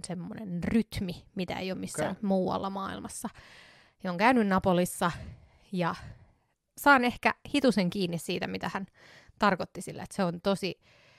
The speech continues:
Speaker 1: tosi jännä kaupunki. Just sellainen, että siellä on semmonen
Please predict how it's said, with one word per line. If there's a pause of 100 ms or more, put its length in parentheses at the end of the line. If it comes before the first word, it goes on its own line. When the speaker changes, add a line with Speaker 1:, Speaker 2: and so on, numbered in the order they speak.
(1500)
Speaker 1:
tosi
jännä
kaupunki. (540)
Just
sellainen,
että
siellä
on
semmonen